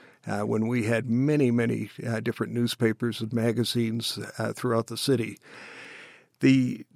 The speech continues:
concept of the Denver Press Club, uh, was primarily as a place where people who had a healthy respect for civil, political, and social discourse and a respect for the Second Amendment could get together and discuss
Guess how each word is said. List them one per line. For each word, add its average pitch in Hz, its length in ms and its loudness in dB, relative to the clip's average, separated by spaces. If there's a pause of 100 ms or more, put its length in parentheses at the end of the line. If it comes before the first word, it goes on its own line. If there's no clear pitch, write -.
(200)
concept 185 580 4
of 117 180 8
the 117 80 2
Denver 123 440 8
Press 107 320 2
Club, 107 400 0 (200)
uh, 113 340 2
was 113 380 2 (200)
primarily 180 580 6
as 151 160 6
a 151 60 0
place 135 400 2
where 123 180 6
people 131 480 4
who 110 120 2
had 110 180 6
a 110 220 -2 (580)
healthy 139 340 6
respect 123 560 4
for 113 500 6
civil, 123 460 4 (220)
political, 123 560 4
and 113 120 0
social 117 400 4
discourse 113 720 0 (460)
and 117 160 4
a 113 80 6
respect 127 480 4
for 131 200 2
the 123 120 4
Second 127 320 2
Amendment 117 480 4
could - 180 -6
get 139 180 4
together 123 540 6
and 113 120 2
discuss 117 460 2